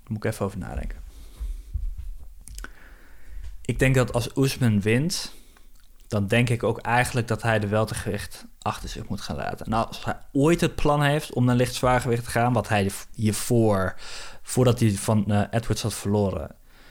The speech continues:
hè, toen teasde hij dat een beetje, hè. Zei hij van, stond hij tegenover Jan, eh, Blachowicz. En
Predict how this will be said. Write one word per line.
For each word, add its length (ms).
hè, 220
toen 640
teasde 320
hij 120
dat 180
een 100
beetje, 360
hè. 120
Zei 180
hij 80
van, 580
stond 280
hij 100
tegenover 440
Jan, 420
eh, 440
Blachowicz. 600
En 880